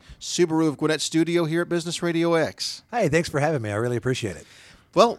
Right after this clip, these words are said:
Speaker 1: let's just start with Obria Medical Clinics. You're the community, uh,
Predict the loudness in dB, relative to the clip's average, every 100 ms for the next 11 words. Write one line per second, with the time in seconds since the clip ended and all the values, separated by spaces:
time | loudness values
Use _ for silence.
0 | 0 0 2 -2 2 4 4 4 2 2
1 | 4 4 4 2 2 -2 -2 -2 -2 -2
2 | 2 4 4 2 2 2 2 2 -2 -8
3 | -2 2 4 4 2